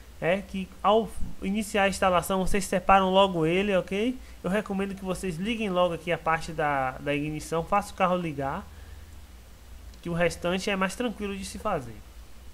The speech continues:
Então aqui, ó, temos aqui algumas explicações, tá vendo? Isso aqui é acionamento através de relé auxiliar. É muito difícil utilizar, mas caso você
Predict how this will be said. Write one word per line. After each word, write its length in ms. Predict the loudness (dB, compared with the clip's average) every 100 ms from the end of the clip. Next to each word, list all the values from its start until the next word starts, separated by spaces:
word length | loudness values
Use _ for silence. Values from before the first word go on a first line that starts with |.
| -16 -16 -18 -18 -20 -20 -18 -18 -18 -20 -20 -20 -20 -18 -18 -18 -18 -16 -6
Então 320 | 0 4 6
aqui, 220 | 6 6
ó, 60 | 6
temos 220 | 6 4
aqui 160 | 4 4
algumas 480 | 4 6 4 2 -4
explicações, 840 | -4 -2 -2 2 2 2 2 2
tá 120 | 2 2
vendo? 280 | 2 2 -2 -8 -16 -4
Isso 180 | 0 4
aqui 220 | 4 4
é 40 | 2
acionamento 500 | 4 4 4 2 2
através 400 | 4 6 6 4
de 40 |
relé 280 | 4 4 4
auxiliar. 760 | 2 0 -2 4 4 4 0 -8 -18 -18 -18 0
É 80 | 2
muito 260 | 2 0
difícil 360 | -2 -4 -6 -6
utilizar, 440 | -6 -2 2 4
mas 200 | 4 2
caso 360 | 2 6 6 4
você 800 | 2 0 0 -2 -2 -2 -2 -4